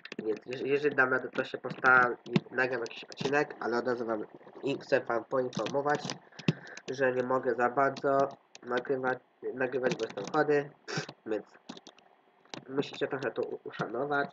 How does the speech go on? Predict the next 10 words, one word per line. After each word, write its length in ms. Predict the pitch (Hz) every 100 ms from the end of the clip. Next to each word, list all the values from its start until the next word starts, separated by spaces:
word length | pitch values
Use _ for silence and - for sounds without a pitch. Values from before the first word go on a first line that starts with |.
| -
I 80 | 127
jeszcze 220 | 135 139
druga 240 | 139 135
sprawa, 240 | - 147 135
pamiętajcie, 480 | 135 123 127 131
żebyście 440 | 127 123 - 131 123
zdis-, 460 | 131 135 - 135 127
zdisowali 480 | 139 - 135 127
ten 180 | 120 110
kanał. 320 | - 131 120